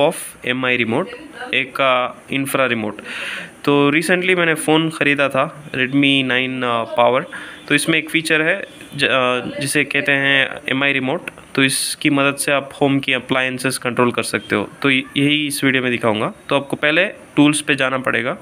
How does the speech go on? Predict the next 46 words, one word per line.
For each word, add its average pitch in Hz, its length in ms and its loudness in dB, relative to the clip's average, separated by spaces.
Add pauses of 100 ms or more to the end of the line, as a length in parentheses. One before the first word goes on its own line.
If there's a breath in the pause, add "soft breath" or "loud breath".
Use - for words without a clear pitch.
(480 loud breath)
और 127 80 2
यहाँ 135 200 2
पे 147 400 0
एम 135 220 0
आई, 139 280 0
अ, 120 180 -2
remote 127 360 -2
का 120 80 2
icon 123 360 0
है, 139 200 0 (100)
इसको 131 340 2
क्लिक 135 460 -4
करना 127 240 -2
होगा 123 320 -4 (560 loud breath)
और 147 80 4
यहाँ 160 220 2
पे 165 100 2
आपको 160 260 2
एक 143 180 -2
प्लस 139 160 0
साइन 131 460 -4
है, 143 180 -2 (180)
तो 123 60 2
इसको 131 200 0
click 143 280 -2
करना 135 220 -2
पड़ेगा। 123 400 -2 (560 loud breath)
और, 139 400 2
अ, 135 120 4
यहाँ 139 240 -2
पे 147 120 -2
टीवी 156 640 2 (100)
का 127 80 4
option 131 320 0
है, 202 120 -2 (120)
उसको 139 200 -2
select 131 260 -2
करना 123 260 -4
पड़ेगा 120 440 -2 (140)
और 139 160 2
इसका 131 200 -2
brand, 135 460 -2
अ, 123 180 0
choose 127 240 -4
करना 123 260 -2
पड़ेगा। 117 420 0